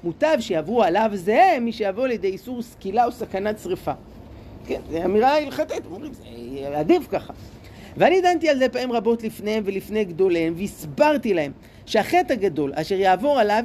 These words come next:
איש איש מבית ישראל בסתר, ושלא לדעת רבים וברשות בית דין,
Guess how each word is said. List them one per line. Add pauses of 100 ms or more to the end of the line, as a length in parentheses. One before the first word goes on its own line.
איש
איש
מבית
ישראל
בסתר,
ושלא
לדעת
רבים
וברשות
בית
דין,